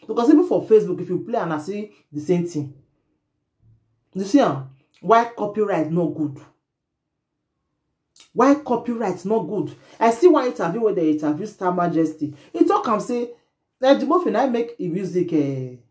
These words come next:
go viral. Na him pa make him music go viral. You understand? But supposing copyright, they say that music for go viral. No, if for not go anywhere.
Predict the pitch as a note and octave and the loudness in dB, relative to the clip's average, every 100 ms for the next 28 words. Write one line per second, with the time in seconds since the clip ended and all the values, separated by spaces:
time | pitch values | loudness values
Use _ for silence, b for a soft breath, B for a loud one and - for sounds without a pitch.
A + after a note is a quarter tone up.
0 | - D#3 F#3 F3 F3 D3 C3+ - _ _ | -8 4 6 6 0 -4 -6 -18 _ _
1 | _ _ - A#3+ B3 C4+ D#4 D4+ D4+ A#3+ | _ _ -10 -2 0 4 6 6 4 -2
2 | D4+ C4+ F#3+ D#4 D4+ C#4+ A3 D3+ _ _ | -6 -6 -2 0 2 0 -2 -12 _ _
3 | _ _ _ _ _ _ _ _ _ _ | _ _ _ _ _ _ _ _ _ _
4 | _ _ _ _ A3 B3 A#3+ - F#4 A#3+ | _ _ _ _ 0 2 0 0 0 0
5 | - - _ _ _ _ _ - C4+ C#4+ | -4 -18 _ _ _ _ _ 0 4 6
6 | D#4+ F4+ F4+ A3 A#3 G3+ D#3 D3+ - F3+ | 6 4 2 0 -2 -2 -2 -4 -4 -6
7 | B3 G#3+ G3+ F#3+ F3+ F3 D3 C3+ D3+ D3 | -4 -4 -2 -4 0 -2 -2 -2 0 0
8 | C3+ C#3 E3+ A4+ C5 F#4+ F#3 - B3 F4 | -2 -4 4 4 4 0 -6 -6 -4 -4
9 | G3+ C4 A3+ G#3 A3+ E3 F3+ D#3 | -2 -4 -2 -4 -4 -4 0 0